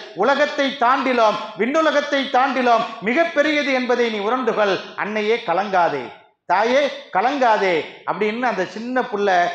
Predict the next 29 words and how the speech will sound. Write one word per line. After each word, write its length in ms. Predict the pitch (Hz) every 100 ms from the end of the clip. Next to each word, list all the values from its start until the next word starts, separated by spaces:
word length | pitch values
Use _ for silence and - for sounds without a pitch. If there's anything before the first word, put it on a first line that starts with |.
| -
அந்த 200 | 165 175
அம்மாவனுடைய 640 | 170 208 220 202 180 170 165
கண், 420 | 170 220 220 -
கண்ணீரை 540 | 175 208 226 202 185
துடைத்து 420 | - 190 247 208 208
விட்டு 200 | 196 220
பேசியதாக 880 | 190 190 190 175 170 165 202 180 156 - -
நபிகள் 360 | 160 202 202 185
நாயகம் 380 | 175 170 160 151
ஸல்லல்லாஹு 640 | 160 180 208 185 175 170
அலைஹி 280 | 156 175 170
வஸல்லம் 340 | 175 170 175 160
அவர்கள் 440 | 151 147 190 180 - -
இந்த 160 | 175
ஹதீஸை 580 | 160 165 233 226 190 170 - -
நமக்கு 300 | 160 190 190
சொல்லி 220 | 175 196
காட்டுவாங்க. 440 | 190 170 160 135 139
ஈசா 340 | 214 233 214
நபி 220 | 202 190
எப்படி 320 | 185 185 208
சின்ன 280 | 196 208 214
புள்ளையா 360 | 214 202 196 185 185
பேசுனாங்களோ, 600 | 185 202 185 175 180 233 233 - -
அது 220 | 160 196
மாதிரி 280 | 240 254 269
சின்ன 320 | 262 233 254
புள்ளையா 420 | 262 262 262 262 247
இருக்கும்போதே, 840 | 233 226 226 220 208 240 240